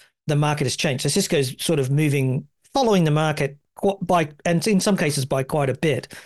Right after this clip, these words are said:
And, and we've seen evidence of that 'cause Cisco is losing market share to Arista in the networking end market. The, the data there that we've seen from various analyst firms is, but where Arista is winning is with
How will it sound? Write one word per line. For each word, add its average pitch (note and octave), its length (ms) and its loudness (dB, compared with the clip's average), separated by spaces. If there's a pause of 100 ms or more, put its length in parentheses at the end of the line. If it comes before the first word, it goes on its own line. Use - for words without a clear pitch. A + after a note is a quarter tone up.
(320)
And, D3 480 0
and D3+ 180 0
we've D#3 140 2
seen F3+ 240 0
evidence E3+ 320 2
of C#3+ 60 0
that C#3 140 -2
'cause D3 120 -2
Cisco E3 320 0
is E3+ 180 2
losing C#3+ 320 2
market C3+ 300 -2
share D3 180 0
to C3+ 120 -2
Arista C3 400 -2
in C#3 120 0
the C3+ 80 0
networking C#3 400 0
end B2+ 200 0
market. B2+ 420 -2
The, B2 240 0 (400)
the C#3 80 -2
data D3+ 320 2
there C#3 160 2
that C3+ 100 -2
we've C#3 160 -2
seen C#3+ 240 0
from B2+ 140 0
various C#3 340 0
analyst C#3 300 0
firms B2+ 280 -2
is, C3 220 -2 (960)
but F3 460 2 (360)
where E3+ 300 2
Arista E3 300 0
is D3+ 160 0
winning F3+ 340 4
is D3 160 0
with D3+ 200 0